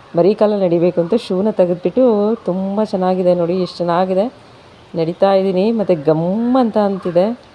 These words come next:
ನಮಗೋಸ್ಕರ ಯಾರೂ ಹೂವು ಹಾಸಿಲ್ಲ ಅಂದ್ರೂ ಪ್ರಕೃತಿನೇ ನಮಗೋಸ್ಕರ ಹೂವು ಹಾಸಿರುತ್ತೆ. ಅದನ್ನು ನಾವು ಅರ್ಥ ಮಾಡ್ಕೊಂಡು ಅದನ್ನು ಯೂಸ್ ಮಾಡ್ಕೋಬೇಕು. ಎಷ್ಟು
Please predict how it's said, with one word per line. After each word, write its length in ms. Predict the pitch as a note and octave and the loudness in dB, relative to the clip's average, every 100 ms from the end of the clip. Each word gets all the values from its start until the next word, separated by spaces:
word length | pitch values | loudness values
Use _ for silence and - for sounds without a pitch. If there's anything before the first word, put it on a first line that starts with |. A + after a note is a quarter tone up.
| - - - - - - E3+ | -20 -20 -20 -20 -20 -6 -2
ನಮಗೋಸ್ಕರ 460 | F3+ G3+ B3 - A3+ G#3+ | 0 2 0 2 4 4
ಯಾರೂ 180 | F3 G3 G3+ | 4 2 0
ಹೂವು 200 | F#3+ G#3+ G3 | 2 2 2
ಹಾಸಿಲ್ಲ 360 | F3+ G#3 G3+ G3 | 0 0 2 2
ಅಂದ್ರೂ 380 | F3+ E3+ E3 F#3 C#4 - - - - - - | 2 2 2 2 0 -6 -20 -20 -20 -20 -4
ಪ್ರಕೃತಿನೇ 440 | G3 A#3+ B3+ C#4 C#4+ | 0 0 2 2 4
ನಮಗೋಸ್ಕರ 420 | A#3+ A3+ A#3+ - A#3 G3+ | 2 2 0 2 0 2
ಹೂವು 180 | G#3 A3 | 0 2
ಹಾಸಿರುತ್ತೆ. 500 | G#3 G3+ F#3 F3+ F3+ E3+ | 0 0 0 2 2 4
ಅದನ್ನು 200 | F#3 F#3+ | 4 2
ನಾವು 100 | F#3+ - E3 | 0 -2 -2
ಅರ್ಥ 160 | D#3+ G3+ | 2 2
ಮಾಡ್ಕೊಂಡು 340 | G3+ F#3 G#3 A3 | 2 0 0 2
ಅದನ್ನು 180 | F#3 F#3 F3+ | 2 2 0
ಯೂಸ್ 140 | F3 F3+ | 0 0
ಮಾಡ್ಕೋಬೇಕು. 520 | E3 E3+ D3 D3 F3+ A3 - - - - - - - - - - F3 | -2 -2 -4 -4 -8 -12 -14 -20 -20 -20 -20 -20 -20 -20 -20 -12 -10
ಎಷ್ಟು 360 | - - - | -10 -6 0